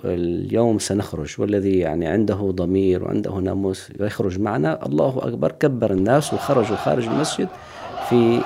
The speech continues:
يعني أول مظاهرة في، أنا أقول أنا في ال-، في الثورة السورية. قبل، طبعًا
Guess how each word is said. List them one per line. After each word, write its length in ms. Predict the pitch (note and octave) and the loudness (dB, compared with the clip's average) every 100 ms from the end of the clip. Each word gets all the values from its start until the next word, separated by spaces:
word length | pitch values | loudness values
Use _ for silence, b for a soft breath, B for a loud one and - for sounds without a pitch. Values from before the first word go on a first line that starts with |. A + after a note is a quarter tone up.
| - - | -4 -2
يعني 340 | F#2 D#2+ F#2 F#2+ D3+ | 0 2 0 2 2
أول 340 | C#3+ G#2+ G2+ | 4 4 4
مظاهرة 800 | F#2+ F#2 A2+ B2 A#2 B2+ B2 C3 - - - - - - | 2 2 2 2 0 0 0 0 -4 -10 -10 -10 -12 -4
في، 340 | A2 G2 G2 | 0 2 0
أنا 160 | G2+ G2+ | 0 -2
أقول 260 | G#2 A#2 A2 | 0 2 2
أنا 160 | G#2 | 2
في 140 | F#2+ F#2+ | -2 -4
ال-، 300 | F#2 F2 E2+ | -4 -4 -4
في 320 | - F#2 F2 | -4 -4 -6
الثورة 500 | F#2 G#2 F#2+ F2 - | -6 -4 0 -2 -2
السورية. 340 | - F2+ F#2 | -4 -2 -2
قبل، 280 | - C#3+ C3+ | 2 2 4
طبعًا 340 | B2 A#2+ B2+ | 4 6 6